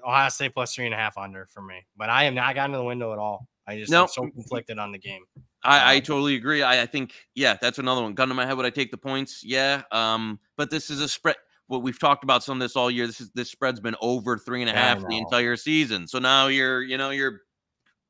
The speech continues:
Speaker 2: game week here and you're kinda buying the top on O S U, and that might
Speaker 1: Yeah.
Speaker 2: be right, but I don't think there's a lot of value, uh, in, in, in betting it now. So.
Speaker 1: Well, the world will be watching, man.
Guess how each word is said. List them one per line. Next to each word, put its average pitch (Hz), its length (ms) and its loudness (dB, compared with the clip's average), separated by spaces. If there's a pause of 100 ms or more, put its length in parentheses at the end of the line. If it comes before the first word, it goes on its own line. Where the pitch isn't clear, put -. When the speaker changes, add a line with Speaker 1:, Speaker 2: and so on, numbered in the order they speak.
Speaker 2:
game 175 320 0
week 143 240 -2
here 139 260 2
and 127 140 -2
you're 123 80 -2
kinda 135 360 0 (540)
buying 139 300 6
the 135 80 -2
top 139 300 2
on 127 120 0
O 139 160 0
S 135 160 -2
U, 180 140 -2
and 147 80 2
that 160 100 4
might 117 120 6
Speaker 1:
Yeah. 113 180 6
Speaker 2:
be - 40 2
right, 185 220 6 (100)
but 131 300 2 (680)
I 117 60 -14
don't 135 120 -10
think 139 140 -6
there's 117 140 -6
a 110 60 -8
lot 113 160 2
of 90 80 -6
value, 110 480 2
uh, 98 340 0 (220)
in, 107 100 -10
in, 95 460 -12
in 98 100 -18
betting 87 240 -8
it 85 100 -8
now. 87 300 -8
So. 85 300 -12 (720)
Speaker 1:
Well, 175 140 8
the 180 100 8
world 180 180 12
will 156 80 6
be 143 100 6
watching, 135 440 4
man. 127 320 0